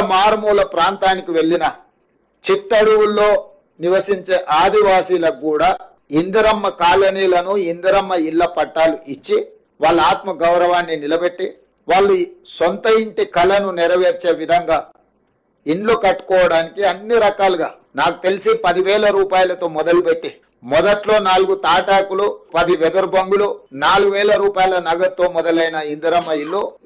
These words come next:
కాలక్రమేణా రాజశేఖర రెడ్డి గారు వచ్చే వరకు లక్ష ఇరవై ఐదు వేలకు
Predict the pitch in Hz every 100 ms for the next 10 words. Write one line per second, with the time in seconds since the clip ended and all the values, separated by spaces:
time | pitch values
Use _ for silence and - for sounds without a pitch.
0 | 151 165 220 220 202 185 196 220 214 185
1 | 180 196 202 196 190 175 175 165 160 180
2 | 165 160 170 156 147 185 170 151 156 156
3 | 151 165 170 160